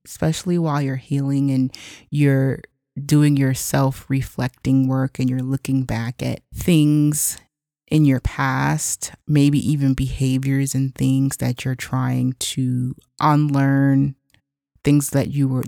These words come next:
ways that you were conditioned, and you're trying to, um, you know, learn new skills and, and new habits and behaviors and things. And you may look back at things that you used to do when you were, like, in that survival mode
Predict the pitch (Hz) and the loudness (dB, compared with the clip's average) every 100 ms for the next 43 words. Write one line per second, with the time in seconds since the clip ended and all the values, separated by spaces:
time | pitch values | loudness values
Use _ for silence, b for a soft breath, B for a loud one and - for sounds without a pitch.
0 | 139 139 139 143 135 - 139 131 - 127 | -4 0 2 2 -2 -2 -4 -2 0 0
1 | 127 131 135 139 139 127 127 123 - 127 | 0 -2 0 0 0 -2 -2 -4 -6 -4
2 | 127 127 127 120 170 127 120 - - - | -4 -4 -6 -8 -8 -8 -6 -8 -12 -8
3 | 151 131 123 - - 135 139 139 139 135 | -4 -2 -4 -10 -10 -4 0 2 2 2
4 | 139 143 143 143 - - 156 143 139 139 | 2 2 0 -2 -6 0 2 4 4 0
5 | 135 127 127 - 135 135 135 135 135 135 | 0 0 -2 0 0 2 4 2 2 -2
6 | _ _ - - 135 131 131 135 - - | _ _ -18 -8 -4 -2 2 0 0 -4
7 | - - 139 135 131 127 131 131 131 135 | -6 -4 -2 -2 -2 -2 0 0 0 -2
8 | 135 127 131 135 131 135 135 - B B | -2 0 -2 0 0 2 0 -2 B B
9 | B B 143 151 156 165 160 156 - 160 | B B 0 2 2 2 2 0 -2 -2
10 | 160 175 - - 151 135 - 156 151 - | -2 -2 -8 -6 -4 -4 -2 0 0 0
11 | 143 160 160 - - 135 151 226 180 156 | -2 -2 -4 -4 -6 -6 -2 0 2 0
12 | 151 143 143 147 143 135 127 135 135 131 | 0 0 2 0 0 -2 -4 -2 -2 0
13 | - - 131 131 123 127 135 139 143 143 | -4 -4 -4 -4 -4 -4 -4 -2 -2 -2
14 | 147 | -4